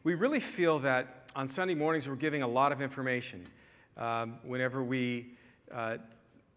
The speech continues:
uh, go through the Bible, and, and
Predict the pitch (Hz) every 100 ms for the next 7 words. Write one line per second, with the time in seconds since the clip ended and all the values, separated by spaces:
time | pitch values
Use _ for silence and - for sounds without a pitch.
0 | - 117 113 123 113 151 151 151 135 131
1 | 139 143 151 151 170 123 117 113 113 120
2 | 113 113 117 113